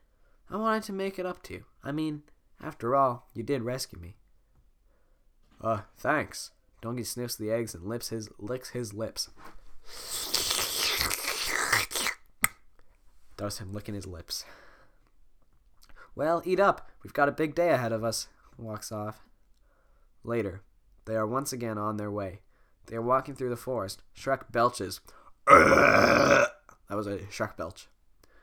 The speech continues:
"Shrek!" "What? It's a compliment. Better out than in, I always say." <laughs> Love that line. Um, "Well, it's no way to behave in front of a princess,"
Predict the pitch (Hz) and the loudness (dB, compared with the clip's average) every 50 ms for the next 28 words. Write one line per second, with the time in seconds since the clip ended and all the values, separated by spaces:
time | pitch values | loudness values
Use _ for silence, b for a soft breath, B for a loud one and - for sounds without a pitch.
0 | b b b b b b b b b - - 330 330 349 320 262 208 165 139 95 | b b b b b b b b b 0 8 8 10 10 10 8 8 6 2 -2
1 | 73 - - - _ - _ b b b b b b b b - - 143 185 214 | -6 -10 -16 -20 _ -20 _ b b b b b b b b -16 -4 4 12 12
2 | 226 202 - - - - 160 151 - 190 175 147 185 220 233 220 175 170 151 127 | 12 12 12 8 -2 -8 -6 0 2 2 2 4 6 6 6 6 6 2 2 2
3 | 113 98 98 - - - _ _ _ _ 117 131 135 151 139 151 165 190 - - | 2 -2 -4 -8 -16 -20 _ _ _ _ 2 2 4 6 8 8 8 8 8 4
4 | 165 165 185 185 147 135 151 180 175 139 120 113 117 - - - 127 123 143 147 | 0 0 2 2 6 6 6 8 8 6 4 4 2 0 0 0 2 4 2 2
5 | - - 190 202 190 - 196 180 - - - 196 185 - - - - _ _ _ | 2 4 2 2 4 4 4 2 2 2 2 2 2 2 0 -8 -20 _ _ _
6 | _ _ _ _ _ _ _ _ _ - - - - - - - _ _ _ - | _ _ _ _ _ _ _ _ _ -20 -20 -20 -20 -20 -20 -20 _ _ _ -16
7 | - 107 110 98 - 95 87 - 71 82 92 90 - - _ _ _ - _ _ | -10 -10 -10 -10 -10 -12 -14 -14 -14 -14 -14 -14 -16 -18 _ _ _ -20 _ _
8 | _ - - - _ - - - 107 107 104 95 - - - - - - - - | _ -20 -20 -20 _ -20 -12 -8 -6 -6 -6 -6 -10 -14 -16 -18 -18 -20 -20 -20
9 | - - - - - - - 156 156 147 147 202 233 233 220 214 208 190 165 165 | -20 -20 -20 -20 -20 -6 0 0 2 2 2 4 6 6 8 8 6 6 4 2
10 | 151 202 196 185 175 - - 190 185 170 180 180 - - 254 233 190 - - 123 | 0 0 0 0 0 0 0 0 2 2 0 -2 0 0 0 0 0 -2 -4 -6
11 | 101 82 65 - - - | -6 -6 -8 -12 -14 -14